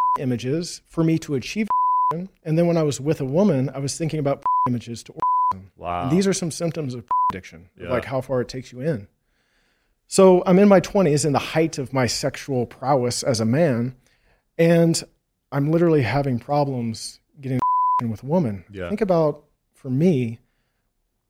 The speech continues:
Speaker 1: the mental dialogue that I had and the self-deprecation that I was experiencing. I mean, I was saying things like, "What's wrong with me? You know, why am I different from every other man?
Speaker 2: Mm-hmm.
Speaker 1: Why am I experiencing these things?" And I would c-,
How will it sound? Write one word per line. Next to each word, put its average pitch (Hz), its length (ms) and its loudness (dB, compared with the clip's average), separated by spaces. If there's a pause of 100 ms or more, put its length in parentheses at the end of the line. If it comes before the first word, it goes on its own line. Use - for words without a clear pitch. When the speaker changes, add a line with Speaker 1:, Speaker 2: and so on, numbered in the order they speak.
(220)
Speaker 1:
the 156 140 2
mental 165 480 2
dialogue 135 560 2
that 127 120 -4
I 120 100 0
had 110 420 -2
and 120 160 -12
the 117 80 -12
self-deprecation 143 920 -4
that 117 100 -4
I 113 40 -6
was 104 160 -10
experiencing. 110 800 -6 (180)
I 127 60 -14
mean, 131 160 0
I 131 80 2
was 156 160 0
saying 135 260 -4
things 131 240 -8
like, 120 160 -10
"What's - 180 -14
wrong 143 280 0
with 107 180 -6
me? 87 220 -20 (540)
You 143 80 -10
know, 131 100 0
why 131 520 2
am 151 260 0
I 147 100 2
different 127 560 -4
from 127 180 -8
every 135 300 -6
other 117 200 -4
man? 113 500 -2 (100)
Speaker 2:
Mm-hmm. 113 120 -14
Speaker 1:
Why 147 280 2
am 143 240 -2
I 147 180 0
experiencing 120 720 -2
these 104 240 -12
things?" 104 320 -12
And 123 80 -8
I 135 60 -4
would 135 160 -4
c-, - 60 -20